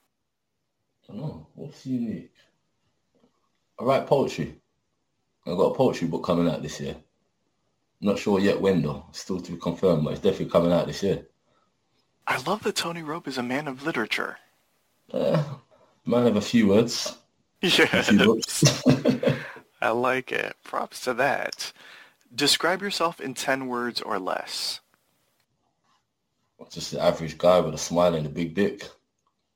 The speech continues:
Speaker 2: Now, as we start wrapping things up,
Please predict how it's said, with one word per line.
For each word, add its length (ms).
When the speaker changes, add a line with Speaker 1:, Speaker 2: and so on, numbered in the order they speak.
Speaker 2:
Now, 380
as 280
we 120
start 880
wrapping 500
things 300
up, 340